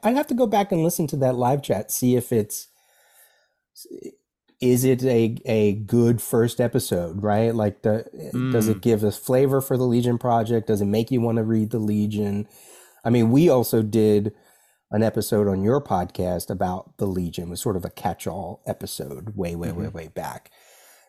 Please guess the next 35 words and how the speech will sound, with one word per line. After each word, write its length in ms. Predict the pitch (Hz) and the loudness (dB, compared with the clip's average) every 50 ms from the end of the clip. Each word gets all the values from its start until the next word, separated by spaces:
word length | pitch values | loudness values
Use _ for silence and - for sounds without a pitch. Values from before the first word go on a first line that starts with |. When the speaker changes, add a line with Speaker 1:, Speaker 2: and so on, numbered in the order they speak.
| _ _ - | _ _ -12
Speaker 1:
It 40 | 95 | -12
was 140 | 92 - - _ _ - | -12 -14 -16 _ _ -2
pretty 180 | - 117 104 | 0 2 2
much 260 | 95 98 90 - - - | 2 0 -2 -4 -4 -4
Legion 320 | 104 101 98 92 92 87 | -2 -2 -2 -2 -4 -4
Project 440 | - - 95 92 87 90 87 - - | -4 -2 -2 -2 -2 -4 -6 -6 -8
episode 420 | 92 - - 87 - 101 90 85 | -8 -8 -8 -8 -6 -6 -6 -6
zero 460 | 87 98 98 101 95 87 85 85 82 82 | -4 -2 -2 -2 -2 -4 -6 -8 -12 -12
in 100 | 87 87 | -12 -12
many 200 | 85 85 82 82 | -12 -8 -4 -2
Speaker 2:
Mm, 180 | 127 123 107 | -2 -2 -2
Speaker 1:
ways. 160 | 113 - _ _ - | -4 -8 _ _ -6
Speaker 2:
mm-hmm. 760 | 120 104 110 117 127 151 - _ _ _ _ _ _ - 120 | -6 -6 -4 -6 -6 -8 -10 _ _ _ _ _ _ -2 0
Speaker 1:
Um, 520 | 110 104 101 101 98 98 95 98 104 - _ _ _ - - | 2 2 4 2 2 2 0 0 -2 -6 _ _ _ -8 -6
and 120 | 117 101 | -2 0
I 40 | 98 98 | 0 2
wonder 240 | 101 104 98 98 98 | 2 2 2 0 0
if 80 | 92 | 0
that 240 | 98 101 98 92 - | 0 -2 -2 -2 -2
could 120 | - 107 98 | -2 0 0
also 280 | 101 104 - 101 92 | 0 0 0 -2 -4
be 220 | 85 - 87 85 82 | -4 -4 -6 -6 -6
a 80 | 82 | -6
way 380 | 85 85 82 82 80 80 78 - | -6 -8 -8 -8 -8 -8 -10 -10
for 300 | - - - 85 80 87 | -10 -8 -8 -8 -8 -8
people 280 | - - 104 98 104 95 | -8 -8 -6 -4 -4 -4
who've 140 | 104 95 104 | -2 0 0
never 500 | 104 107 107 107 110 110 110 110 113 107 | 2 4 4 4 4 2 2 2 2 2
read 260 | 107 110 104 98 101 | 2 0 0 0 0
the 80 | 113 107 | -2 0
Legion. 600 | 107 113 117 117 104 95 98 90 87 90 101 107 _ _ _ _ _ _ _ _ _ _ _ _ _ _ _ _ _ _ _ _ _ _ _ _ _ _ _ | 2 4 4 4 4 2 -2 -6 -6 -8 -10 -12 _ _ _ _ _ _ _ _ _ _ _ _ _ _ _ _ _ _ _ _ _ _ _ _ _ _ _
Here's 260 | - 110 107 101 95 104 | -4 -2 -2 0 0 0
a 40 | |
way 200 | 101 98 98 95 | 0 0 2 0
to, 400 | 90 - - 101 92 90 92 92 | -2 -2 -4 -2 -2 -2 -4 -6